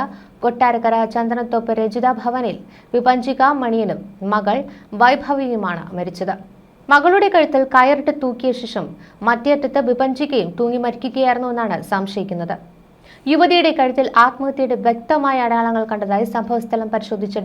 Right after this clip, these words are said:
ഡോക്ടർമാർ അറിയിച്ചു. അമ്മയാണ് കുഞ്ഞിന്റെ മരണത്തിന് ഉത്തരവാദി എന്നാണ് പ്രാഥമിക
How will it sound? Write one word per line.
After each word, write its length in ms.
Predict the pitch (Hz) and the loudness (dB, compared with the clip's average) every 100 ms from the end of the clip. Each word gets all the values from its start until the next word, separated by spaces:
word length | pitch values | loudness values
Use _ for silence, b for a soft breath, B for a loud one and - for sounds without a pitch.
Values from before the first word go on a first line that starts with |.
| 208 | -4
ഡോക്ടർമാർ 360 | 202 214 170 170 | -4 -6 -4 -6
അറിയിച്ചു. 320 | 170 170 - - - - - B B B 262 | -8 -8 -8 -10 -12 -20 -20 B B B 2
അമ്മയാണ് 460 | 285 349 381 339 330 320 | 4 2 0 -2 -2 -2
കുഞ്ഞിന്റെ 320 | 285 285 277 240 | -2 0 0 0
മരണത്തിന് 320 | 247 254 254 | -2 -2 -4
ഉത്തരവാദി 420 | 240 262 254 262 262 | -2 0 2 2 0
എന്നാണ് 260 | 233 226 202 208 | -2 -2 -2 -2
പ്രാഥമിക 500 | 233 240 233 240 | -2 -2 -4 -4